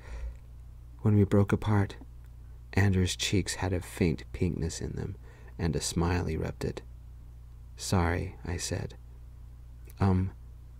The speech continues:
I'm not usually like this. Parties like this, um, I guess,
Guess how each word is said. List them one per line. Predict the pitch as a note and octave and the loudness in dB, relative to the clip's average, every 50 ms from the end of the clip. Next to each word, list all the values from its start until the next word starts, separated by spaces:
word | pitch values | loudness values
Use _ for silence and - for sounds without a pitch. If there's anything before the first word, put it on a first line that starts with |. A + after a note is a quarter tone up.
| - - - | -16 -8 -2
I'm | - G2+ G#2+ | 0 2 4
not | G2+ F#2+ - - - - - | 4 4 2 -2 -8 -10 0
usually | - F#2+ G2 F#2+ G2 G2+ F#2 F#2 | 4 4 4 6 6 4 4 6
like | F#2+ F#2+ F#2+ - - | 6 4 4 2 2
this. | - F#2 E2+ D2+ - - - - - - - - - - - - - - - - - - - - - - - - - - - | 2 2 2 2 0 -6 -10 -12 -16 -16 -16 -16 -16 -16 -18 -18 -18 -18 -18 -16 -16 -16 -16 -16 -16 -16 -16 -16 -16 -14 -12
Parties | - - - A2 G#2 G#2+ G#2 G2+ G2+ - - - - - - - - - - - - - - | -4 0 2 4 6 6 6 6 4 2 -2 -4 -8 -12 -16 -16 -16 -16 -16 -18 -18 0 2
like | G2 G2+ - - | 2 2 6 6
this, | G#2 F#2+ F#2 F#2+ - - - | 6 6 6 4 0 0 0
um, | G#2+ G#2+ G2 G2 G2 - - - - - - - - - | 2 4 4 2 2 -2 -8 -14 -16 -16 -16 -2 0 4
I | |
guess, | G2 F#2 F2+ F#2+ G2 - | 6 6 6 6 4 0